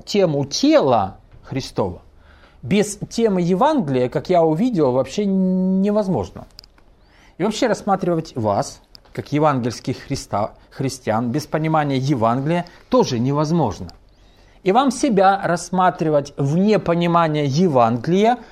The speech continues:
вообще тоже невозможно, потому что вы называете себя христианин. Кстати, в детстве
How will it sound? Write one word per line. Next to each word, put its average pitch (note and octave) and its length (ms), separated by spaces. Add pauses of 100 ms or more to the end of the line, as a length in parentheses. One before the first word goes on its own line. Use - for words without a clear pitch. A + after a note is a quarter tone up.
вообще C#3 220
тоже F3 320
невозможно, G#2+ 640 (260)
потому D3 180
что E3+ 160
вы F#3 80
называете F3+ 420
себя E3 260
христианин. F3 680 (440)
Кстати, G3 280
в E3+ 60
детстве E3+ 520